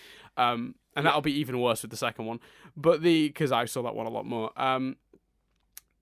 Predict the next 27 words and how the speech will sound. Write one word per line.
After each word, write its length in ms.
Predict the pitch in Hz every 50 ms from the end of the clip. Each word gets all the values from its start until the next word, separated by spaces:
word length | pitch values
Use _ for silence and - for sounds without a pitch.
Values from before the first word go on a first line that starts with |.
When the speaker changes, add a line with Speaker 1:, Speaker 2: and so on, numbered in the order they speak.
| _
Speaker 1:
so 120 | - - 190
it's 60 | 170
been 80 | 208 226
a 40 | 220
couple 180 | 247 233 -
of 40 | 202
years 120 | 190 180 -
since 100 | 160 143
I've 120 | 143 -
seen 260 | - - 214 202 165
it, 160 | 131 120 - _ -
and 140 | - 143 - _ -
I 160 | 160 190 220
don't 240 | 214 247 240 - 175
remember 480 | 175 165 170 165 170 190 196 180 151
feeling 320 | 139 - - 151 135 127 123
that 160 | 131 147 143
uncomfortable 500 | 135 120 - 156 160 - - 135 123 120
about 260 | 117 113 120 117 117 117
it 100 | - - _ _ _ _ _ _ _ _
on 140 | - 123 127
any 200 | - 147 147 143
of 80 | 139 127
those 180 | 120 120 113
viewings. 500 | 117 131 131 127 117 110 104 101 - - - - - - - - - - - -
Speaker 2:
Well, 120 | - 277 302
it's, 260 | 311 277 233 - -